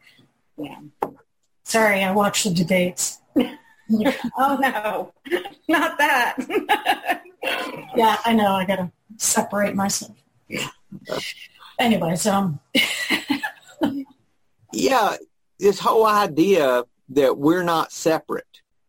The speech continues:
Speaker 3: and yielding in that.
Speaker 2: Yeah. It's a human problem that humans think that we're so far superior than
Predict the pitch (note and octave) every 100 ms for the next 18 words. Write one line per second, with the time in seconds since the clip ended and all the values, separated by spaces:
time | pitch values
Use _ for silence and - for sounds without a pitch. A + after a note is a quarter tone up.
0 | _ _ _ _ - D3 C3+ C3 D3+ G#3+
1 | A3+ F3+ B2+ A#2 A2+ - B2 A2+ G#2 G2+
2 | G2 - _ _ _ _ _ - - _
3 | A#3 A3+ G#3 G3+ - E3+ - _ _ _
4 | - - _ _ _ A#3+ A#3 C4 A3 -
5 | E4 F4+ C4+ - - - _ _ - A#3+
6 | B3+ G#3+ F3+ D#3+ G3+ C#4+ C#4 D4 B3+ G3+
7 | - - A3+ A3 G#3 G#3 G#3 - C4+ C#4+
8 | B3+ A3+ - - C4+ B3+ G3 F3 F#3+ F3+